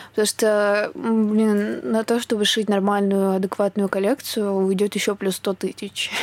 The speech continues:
<laughs> И как-то, ну, ребята, которые учатся на дизайне костюма, как я думаю, как я наслышана, а, они же не просто так, э, ходят, шьют там из лоскуточков, всё такое. Это потом уходит всё в портфолио, как и вся работа на дизайне, все работы, проекты.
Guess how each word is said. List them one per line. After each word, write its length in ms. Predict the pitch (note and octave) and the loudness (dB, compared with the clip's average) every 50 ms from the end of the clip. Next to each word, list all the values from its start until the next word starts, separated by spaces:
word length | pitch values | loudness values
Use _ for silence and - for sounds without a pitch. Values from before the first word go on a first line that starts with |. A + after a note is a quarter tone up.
| - - | -2 -2
<laughs> 1080 | C4 - C4+ C#4+ - - - - G4+ G4 F#4+ F#4 F#4 F4 E4+ F4 E4+ D#4 D4 - - | 0 0 0 -2 -4 -8 -10 -8 -6 -6 -6 -6 -4 -4 -4 -4 -4 -4 -6 -8 -6
И 800 | - A3 G#3 G#3 G#3+ G#3+ G#3+ G#3 G#3 G#3+ G#3+ G#3+ - - A3 G#3 - | -6 -4 0 0 0 0 0 0 -2 -2 -4 -4 -6 -8 -8 -8 -4
как-то, 600 | - - G#3 F#3+ - - - G#3 G3+ G3 G3+ G3 G3+ - - - - - _ - - - - - | -2 -2 -2 -2 -2 -2 0 2 2 2 0 -2 -4 -8 -16 -20 -20 -20 _ -20 -20 -10 -2 2
ну, 160 | A#3+ C4+ B3+ | 2 4 4
ребята, 320 | A#3 A#3+ A#3 C4+ C4 - | 4 4 2 0 0 0
которые 300 | - A#3+ - A3+ A3+ A#3 | -2 0 0 2 2 2
учатся 260 | A#3 - - - - | 0 -2 -2 -2 0
на 380 | A3+ A3+ A3 G#3+ G#3+ G#3+ G#3 G#3+ | 0 2 2 2 2 2 2 0
дизайне 360 | G3+ G#3 G#3+ G#3+ A3 G#3+ G#3+ | 2 2 2 2 2 2 0
костюма, 440 | - A3 - - - B3+ F#4 G#4+ C#4+ | -2 -4 -4 -2 0 2 2 2 2
как 240 | - G#3 G#3 - - | 0 -2 -2 -2 0
я 160 | G#3 F3+ F3 | 0 2 2
думаю, 420 | G3+ F#3+ F3+ E3+ E3 D#3+ E3 F3+ | 2 0 0 0 0 0 -2 0
как 140 | F3+ F#3 F3 F3+ | 0 0 0 0
я 160 | F#3 E3+ F3 | 0 0 0
наслышана, 640 | F3+ F3+ - - G#3+ D4+ - - C#4+ B3 G#3 G3 - - - - - - - - | 0 -2 0 0 0 0 0 0 2 2 2 0 -2 -6 -10 -10 -10 -10 -8 -4
а, 300 | - G#3+ G#3+ G#3+ G#3 G#3 | -2 0 2 2 2 2
они 180 | G#3+ G#3+ A3 G#3+ | 2 2 2 2
же 100 | G#3 G#3 | 2 2
не 80 | A3+ | 2
просто 300 | G#3 - B3+ C#4+ C#4 - | 2 2 0 -2 -2 -4
так, 340 | - - G3+ G3+ G3+ - - - | -2 0 0 0 0 -2 -2 -2
э, 380 | G3 F#3+ F#3 F3+ F3+ F3+ F3+ F3 | 0 0 2 2 0 0 -2 -2
ходят, 320 | - - A#3 G#3+ G#3+ G3 | -2 -2 0 0 0 0
шьют 300 | - - G3 G#3 G#3+ G#3+ | -2 -2 -2 0 -2 -2
там 220 | - - F3+ F3+ F3+ | -2 -2 -2 -2 -2
из 120 | F3+ F3 | -2 -2
лоскуточков, 600 | G3 F#3+ - - F#3 - F#3 F3+ F3+ - - - | -2 -4 -4 -6 -6 -4 -2 -2 -2 -4 -10 -14
всё 140 | - - - | -14 -12 -10
такое. 320 | - F3+ - - F3+ F#3 G3 | -8 -6 -2 0 0 0 0
Это 120 | F#3+ G3 | 0 -2
потом 580 | F#3 G#3 - - G3+ G3 G3 G3 G3 G3 G3 F#3+ - | -2 -2 -2 0 0 2 2 2 2 0 0 -2 -2
уходит 320 | G3 - G#3 F#3 F#3 F3+ | -4 -2 -2 0 0 0
всё 140 | - - F#3 | 0 -2 -2
в 60 | - | -2
портфолио, 460 | - F#3 - - - B3+ D4 C4+ G#3+ | -4 -6 -4 -2 0 0 0 0 -2
как 180 | G3+ - - G#3+ | -2 -4 -6 -6
и 20 | |
вся 200 | G3 - - G3 | -2 0 0 0
работа 440 | F#3+ F#3 F#3 F3+ F#3+ F3+ F3+ - D#3+ | 0 0 0 0 0 0 0 -2 -2
на 360 | E3+ E3+ F3 E3 E3 E3 D#3+ E3+ | -2 0 -2 -2 -2 -4 -4 -4
дизайне, 400 | E3+ F3 F3+ E3+ E3 E3 F3 F3 | -2 -2 -2 -2 -4 -4 -6 -8
все 180 | - - F#3+ | -6 -4 -2
работы, 320 | F3 F#3 F#3 F#3+ F#3+ F#3 F#3 | -2 -2 0 -2 -2 -2 -4
проекты. 480 | - - - G3+ C4 - - - G#3+ | -4 -2 0 0 0 -2 -4 -6 -8